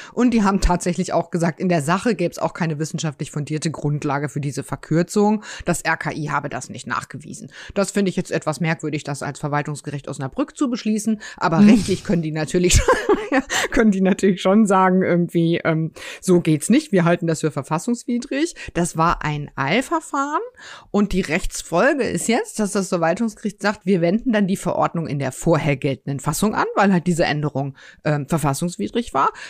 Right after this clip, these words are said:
Speaker 1: Das bedeutet, wir gehen weiterhin davon aus, dass die Genesungsfrist sechs Monate beträgt.
Speaker 2: Aber nur
Speaker 1: Der
Speaker 2: bei
Speaker 1: Bes-
Speaker 2: dem Einzelfall, ne?
Speaker 1: Genau, das wirkt nur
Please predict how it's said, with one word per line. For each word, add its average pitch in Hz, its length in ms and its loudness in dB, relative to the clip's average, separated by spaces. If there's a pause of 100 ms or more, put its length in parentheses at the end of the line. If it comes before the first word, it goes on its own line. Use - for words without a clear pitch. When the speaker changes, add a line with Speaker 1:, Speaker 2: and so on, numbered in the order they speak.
Speaker 1:
Das 262 240 0
bedeutet, 170 480 -2
wir 190 100 0
gehen 165 240 -2
weiterhin 147 380 -2
davon 135 280 -4
aus, - 200 -6
dass 139 180 -6
die 160 180 -6 (120)
Genesungsfrist 165 920 0
sechs - 280 -2
Monate 156 540 0 (120)
beträgt. 233 640 -2
Speaker 2:
Aber 233 220 6
nur 214 260 8
Speaker 1:
Der 247 100 8
Speaker 2:
bei 277 80 2
Speaker 1:
Bes- 285 80 4
Speaker 2:
dem 330 160 6
Einzelfall, 220 760 0
ne? 220 240 2 (680)
Speaker 1:
Genau, 175 380 2
das 165 220 -2
wirkt 240 260 0
nur 269 400 4